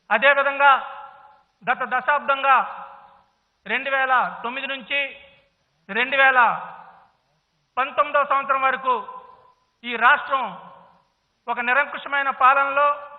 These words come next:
ఒక దౌర్భాగ్యపు ఆలోచనలతో ఈ రాష్ట్రాన్ని భ్రష్టు పట్టిస్తున్నప్పుడు, ఆ విధంగా రెండు వేల పదకొండులో ఒకే ఒక్క సీటుతో ప్రారంభమైన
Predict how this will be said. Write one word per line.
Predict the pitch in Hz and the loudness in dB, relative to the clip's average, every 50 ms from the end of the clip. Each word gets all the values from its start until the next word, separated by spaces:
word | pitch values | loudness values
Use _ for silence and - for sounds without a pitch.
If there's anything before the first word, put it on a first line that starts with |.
| - - - _ _ _ _ _ _ _ _ _ - | -20 -20 -20 _ _ _ _ _ _ _ _ _ -6
ఒక | 247 254 254 254 240 208 185 | -4 -2 0 2 0 0 0
దౌర్భాగ్యపు | 180 165 165 190 240 269 294 285 - 277 277 277 240 226 269 262 269 269 240 226 185 165 - - - | -4 -6 -2 2 2 2 2 0 0 0 0 0 0 -2 -4 -4 -2 -2 -4 -4 -4 -8 -14 -10 -2
ఆలోచనలతో | 202 226 262 277 277 277 277 277 269 277 269 269 269 269 294 294 285 285 285 587 571 - - - - - - _ _ _ _ - | 0 2 2 2 2 0 -2 -2 -4 -2 -4 -4 -2 2 4 4 4 4 0 -6 -14 -14 -18 -20 -20 -20 -20 _ _ _ _ -12
ఈ | 226 226 | -8 -2
రాష్ట్రాన్ని | 220 240 262 285 269 - 285 269 269 269 262 254 220 | 2 4 4 2 2 0 0 0 0 -2 -4 -6 -6
భ్రష్టు | 185 175 170 170 214 226 226 226 - - 330 | -8 -12 -12 -8 -6 -6 -6 -6 -8 -8 -2
పట్టిస్తున్నప్పుడు, | - 285 285 285 294 285 - - 302 277 277 262 - 285 269 262 247 202 165 151 175 - - - - - - - - - - - - - - 214 | 0 0 0 0 -4 -12 -12 -10 -6 -4 -4 -4 -2 0 0 0 0 -2 -4 -10 -16 -18 -20 -20 -20 -20 -20 -20 -20 -20 -20 -20 -20 -10 0 4
ఆ | 220 269 | 6 6
విధంగా | 285 285 285 302 302 294 311 311 311 285 - - - - - - - - - - _ _ _ _ _ _ - | 6 6 4 4 4 6 6 6 6 4 2 -4 -10 -14 -16 -20 -20 -20 -20 -20 _ _ _ _ _ _ -8
రెండు | 214 240 269 285 | -6 -6 -4 -2
వేల | 285 285 285 285 277 269 247 214 - - - - - - - - _ _ _ _ _ _ | 2 2 2 4 4 2 0 0 -4 -8 -14 -20 -20 -20 -20 -20 _ _ _ _ _ _
పదకొండులో | 233 247 269 - - 294 285 277 277 285 294 294 269 - - - - - - - - - - _ _ _ _ _ _ _ _ _ - 226 | 0 2 2 0 -2 -4 -4 2 6 6 6 6 6 2 -4 -12 -14 -18 -20 -20 -20 -20 -20 _ _ _ _ _ _ _ _ _ -6 -6
ఒకే | 233 226 240 311 | -4 0 2 2
ఒక్క | 302 294 285 285 285 | 4 4 2 2 0
సీటుతో | 269 277 285 285 285 220 - 302 277 262 220 165 - - - - - - - - - _ _ _ _ _ _ _ _ _ _ - | -4 -6 -6 -8 -8 -4 2 4 6 6 6 2 -2 -10 -14 -16 -18 -20 -20 -20 -20 _ _ _ _ _ _ _ _ _ _ 2
ప్రారంభమైన | 240 254 277 277 285 277 285 277 269 269 269 269 262 | 4 6 6 6 6 4 0 -2 -2 -2 -4 -2 0